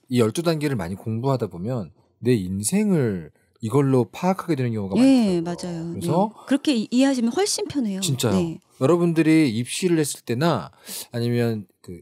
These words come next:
Speaker 1: 일생의 사랑을 만나서
Speaker 2: 음.
Speaker 1: 연애에 성공할 때까지 과정을 보시거나
Speaker 2: 네.
Speaker 1: 만화가 데뷔를 준비하기 시작해서 데뷔할 때까지의 과정을 열두 단계로 나눠보시면
Speaker 2: 네.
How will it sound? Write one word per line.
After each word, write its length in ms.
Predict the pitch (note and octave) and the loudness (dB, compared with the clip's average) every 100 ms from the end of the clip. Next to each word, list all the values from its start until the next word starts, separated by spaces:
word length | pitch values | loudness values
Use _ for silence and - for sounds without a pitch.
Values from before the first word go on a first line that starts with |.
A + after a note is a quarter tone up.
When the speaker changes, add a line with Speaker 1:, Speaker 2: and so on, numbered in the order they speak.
| _ | _
Speaker 1:
일생의 960 | - G#2 A2 F3 E3 D#3 D3 C#3 B2+ G#2+ | -10 -8 -2 0 2 2 2 2 0 -2
사랑을 440 | - F#3+ G3+ F#3+ | -2 2 4 4
만나서 680 | C#3+ A2 A2 A#2 E3 F#3+ B3+ | 2 0 -2 -2 0 0 0
Speaker 2:
음. 360 | G3 F#3+ F3+ E3+ | -2 -2 -2 0
Speaker 1:
연애에 280 | C3+ C#3+ D3+ | 0 4 2
성공할 340 | D#3 F3+ F3 D3+ | 2 2 2 0
때까지 320 | C#3+ D3+ C3+ | 0 0 0
과정을 400 | - G#2+ A2 G#2 | -4 -4 -2 -4
보시거나 640 | - - F2+ G2+ D3 G2+ | -8 -12 -6 0 0 0
Speaker 2:
네. 240 | F3+ F3+ E3 E3 | -2 -4 -6 -4
Speaker 1:
만화가 400 | D#3+ C3 D#3 D3+ | 0 0 2 0
데뷔를 520 | B2 A2+ B2+ D#3 D3 | 2 0 4 4 2
준비하기 440 | - A#2+ A#2+ A#2 | 0 -2 0 0
시작해서 720 | A2+ - F3 - D3+ G3 C4 _ _ | 0 0 0 0 0 0 0 _ _
데뷔할 360 | B2 B2 C3 A#2 | 2 4 4 0
때까지의 540 | G#2+ - G#3 F3 D#3 | -2 2 2 4 2
과정을 540 | B2 A2 A2 A#2 F#3+ B3 _ _ - | 0 -4 -2 0 0 -2 _ _ 0
열두 220 | B2 A#2+ | 2 2
단계로 240 | D3+ D3 C3 | 0 2 2
나눠보시면 640 | G2 G#2+ G2+ G#2+ C3+ B2+ | 0 -2 -4 -2 0 0
Speaker 2:
네. 400 | G3 F3 D#3+ D#3 | 0 -2 -4 -8